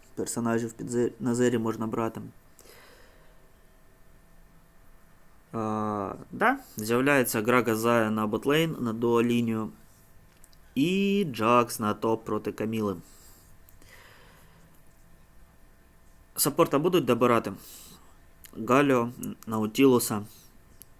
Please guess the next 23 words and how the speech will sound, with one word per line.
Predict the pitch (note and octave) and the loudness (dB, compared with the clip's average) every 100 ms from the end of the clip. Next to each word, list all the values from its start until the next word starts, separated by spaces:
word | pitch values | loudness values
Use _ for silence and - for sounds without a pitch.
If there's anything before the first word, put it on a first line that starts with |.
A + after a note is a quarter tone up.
| - - - - | -20 -20 -20 -2
Ну, | E3 | 4
я | C#3+ D3+ | 6 6
вже | D3 | 6
бачу | D3 C#3+ - | 6 6 4
просто, | A2+ A#2 - - A2 G#2 G#2 | 0 0 0 -2 -2 -2 -4
що | - - A2 G#2 F#2+ - - - - - - - A#2+ | -4 -4 -2 -4 -6 -12 -20 -20 -20 -20 -20 -12 -8
н-, | A#2 B2 - | -6 -8 -8
ну, | A#2+ | -6
мета | B2 B2+ B2 | 0 0 0
не | A2+ A#2 | -2 -2
змінилась. | A2+ B2 D3 C#3+ A2 - - - _ - - - - | -2 -2 0 2 0 -4 -18 -20 _ -20 -20 -14 -2
Як | A#2+ A2+ | 0 2
були | A#2 C3+ | 4 4
чемпіони, | C#3 - A2 A#2 A#2 A2 G#2 | 4 -2 -6 -2 0 -2 -4
такими | G#2+ - A#2 A2+ | -8 -6 -6 -4
вони | A2 A2 | -4 -4
і | |
будуть | G#2+ A2 A2 | -4 -4 -6
грати. | G#2+ G#2 G#2 | -6 -6 -4
Будуть | G#2 A#2+ A#2 A#2 | -2 0 -2 -2
мінятись | A#2 A2+ A2+ - | -2 -2 -4 -8
лише | A2+ - A2 | -10 -8 -6
мідлейн | G#2+ A#2+ D#3+ F3 | -2 2 2 0